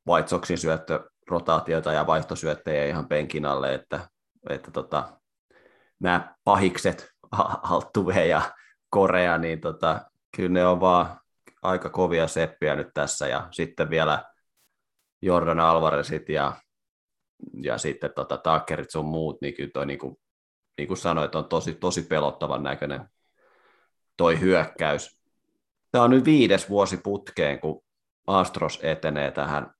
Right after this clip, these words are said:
mestaruussarjaan. Olisi varmaan ihan kivaa, jos me ei tiedettäisi näitä juttuja, mitä on paljastunut tässä viimeisen,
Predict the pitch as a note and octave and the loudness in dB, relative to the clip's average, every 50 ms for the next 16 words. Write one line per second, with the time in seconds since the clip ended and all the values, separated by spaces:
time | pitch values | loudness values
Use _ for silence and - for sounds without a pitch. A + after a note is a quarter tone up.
0 | _ _ _ _ _ - - E2+ F2 F2 E2+ D#2+ - - E2 C2 C2 B1+ A#1 - | _ _ _ _ _ -6 -2 2 4 4 4 2 0 -4 -4 -2 -2 -4 -6 -8
1 | - - E2+ D2+ D2 D2 C#2+ C2 A#1+ A#1 A1+ A#1 A#1+ - - _ _ _ _ _ | -6 -2 0 2 2 2 0 0 0 0 0 -2 -2 -6 -12 _ _ _ _ _
2 | _ _ _ _ _ _ _ _ _ _ _ _ _ _ _ _ _ _ _ _ | _ _ _ _ _ _ _ _ _ _ _ _ _ _ _ _ _ _ _ _
3 | _ - A#2 A#2+ A#2 A2 - - A#2+ B2 B2 A#2 A#2 A#2 A#2 A#2+ A#2 A#2+ A2+ - | _ 2 4 4 4 4 4 6 6 6 8 8 6 6 6 6 4 4 2 0
4 | - B2+ B2+ B2 A2+ G#2 F#2+ F2+ F2 F2 F2 - - _ _ - F#2 F#2 F2+ - | 2 2 2 4 6 6 6 6 6 4 2 -2 -10 _ _ -6 -6 -4 -4 -4
5 | - F#2 F2+ F2+ F2+ F2 - G2+ F#2+ F#2 F2+ D#2+ - - E2+ E2 E2 - - - | 0 2 2 4 2 2 4 4 4 4 4 2 -2 -2 -2 -2 -2 -2 -6 -14
6 | _ _ _ _ _ _ _ _ - F2+ E2+ E2 E2+ E2+ - F#2+ F#2+ F2+ - - | _ _ _ _ _ _ _ _ -6 -2 -2 0 -2 -2 -2 -2 -4 -4 -4 -6
7 | - E2 D#2 D2 D#2+ D#2+ D#2 D#2+ D#2 D2+ - - E2 D#2+ D#2 D#2 D2 - - - | -2 0 0 0 0 -2 -2 -2 -2 -2 0 2 2 2 2 2 -2 -4 -8 -12
8 | - D#2 - - E2 E2 - - E2 E2 D#2+ D#2 - - D2 D2 | -12 -12 -10 -8 -8 -8 -6 -4 -4 -4 -4 -4 -4 -6 -8 -8